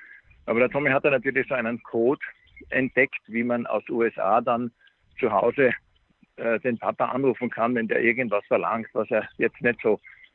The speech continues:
wovon er nicht so überzeugt war. Und dann ist er halt irgendwie, hat er gesagt, er muss mal kurz zur Toilette oder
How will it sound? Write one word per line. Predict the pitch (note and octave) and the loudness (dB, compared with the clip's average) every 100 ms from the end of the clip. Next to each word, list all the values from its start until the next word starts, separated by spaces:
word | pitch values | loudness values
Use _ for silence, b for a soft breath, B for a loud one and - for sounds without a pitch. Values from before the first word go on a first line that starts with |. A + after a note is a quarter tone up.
| b b b _ | b b b _
wovon | - A#2 - A#2 | -10 -10 -2 2
er | G#2+ | 4
nicht | G#2+ A#2 | 4 2
so | A2+ | 2
überzeugt | G2 G2+ - F2 - | 2 0 2 0 0
war. | G#2 F#2+ | 0 0
Und | G2+ | 0
dann | G#2+ | -4
ist | A2 | 0
er | A#2+ | 2
halt | A2 G#2 | 2 2
irgendwie, | A2+ A#2 G#2+ G#2+ | 0 0 -4 -4
hat | G2 | -6
er | G2 | -8
gesagt, | - G#2 | -10 -8
er | G2+ | -6
muss | G2+ G#2 | -6 -2
mal | A#2 | -2
kurz | F#2+ A2 G#2 - _ _ _ _ _ _ _ _ _ - - - - | 2 0 0 -4 _ _ _ _ _ _ _ _ _ -20 -20 -20 0
zur | A#2 | 2
Toilette | A2+ G2+ C3 D3 | 4 2 2 4
oder | C3 B2+ | 4 2